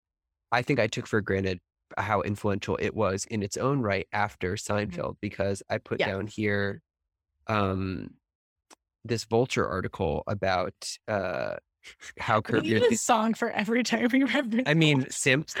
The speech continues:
Speaker 1: or what, what's the term? Like, we are literally whore-, whores. We're, we're H B O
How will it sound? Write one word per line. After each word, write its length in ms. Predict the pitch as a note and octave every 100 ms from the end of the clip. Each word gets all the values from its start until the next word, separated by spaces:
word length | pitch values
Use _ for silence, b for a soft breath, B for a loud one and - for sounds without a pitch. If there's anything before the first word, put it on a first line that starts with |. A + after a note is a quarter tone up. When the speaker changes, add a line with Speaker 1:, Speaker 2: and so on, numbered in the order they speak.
| -
Speaker 1:
or 140 | C3 B2
what, 180 | B2 B2
what's 220 | D3+ -
the 80 | F#3
term? 300 | F#3 E3+ E3
Like, 160 | A2+
we 160 | A#2+ A#2+
are 80 | A2
literally 460 | G#2+ A2 A2+ A2 - _ -
whore-, 360 | G2+ G2+ G2 -
whores. 600 | - A2+ G2+ F#2+ F#2+ - -
We're, 180 | C#3+ E3+
we're 180 | D3+
H 240 | D3+ E3 -
B 120 | G3
O 160 | F3